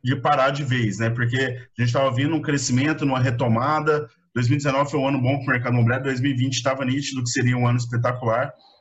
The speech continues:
E aí veio a pandemia no início do ano e, e atrapalhou todos os planos em relação a qualquer situação.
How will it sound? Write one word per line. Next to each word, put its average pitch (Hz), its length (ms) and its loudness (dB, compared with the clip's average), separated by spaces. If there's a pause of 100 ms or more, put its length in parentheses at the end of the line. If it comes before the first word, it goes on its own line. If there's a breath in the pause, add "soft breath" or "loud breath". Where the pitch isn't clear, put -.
(120)
E 101 100 2
aí 151 160 2
veio 160 180 0
a 151 40 -2
pandemia 151 480 0
no 135 240 0
início 127 340 0
do 120 120 4
ano 139 280 2
e, 139 440 0
e 127 60 0
atrapalhou 123 560 -2
todos 139 220 -2
os 139 100 -2
planos 127 460 0
em 127 80 -2
relação 131 400 -2
a - 20 -12
qualquer - 240 -4
situação. 147 540 -2